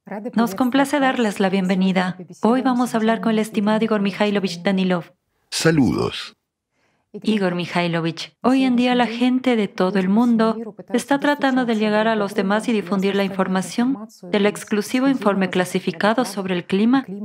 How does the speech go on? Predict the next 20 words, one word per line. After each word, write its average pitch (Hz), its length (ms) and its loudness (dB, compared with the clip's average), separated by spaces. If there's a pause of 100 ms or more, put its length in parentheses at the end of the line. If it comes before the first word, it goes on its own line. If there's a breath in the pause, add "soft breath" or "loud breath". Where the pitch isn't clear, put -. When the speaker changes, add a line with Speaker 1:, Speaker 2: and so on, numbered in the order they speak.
(140)
Speaker 1:
y 202 100 4
el 214 140 0
futuro 208 400 0
de 220 100 0
la 185 80 2
humanidad, 160 500 -2 (460)
que 254 100 2
fue 302 180 0
presentado 254 680 -2
para 202 220 2
Rotary 196 480 -2
Club 185 580 -2
el 208 200 0
quince 196 380 -2
de 180 80 -2
octubre 208 320 -2
de 240 100 -2
dos 185 200 -4
mil 170 100 -2
veintidós. 160 640 -4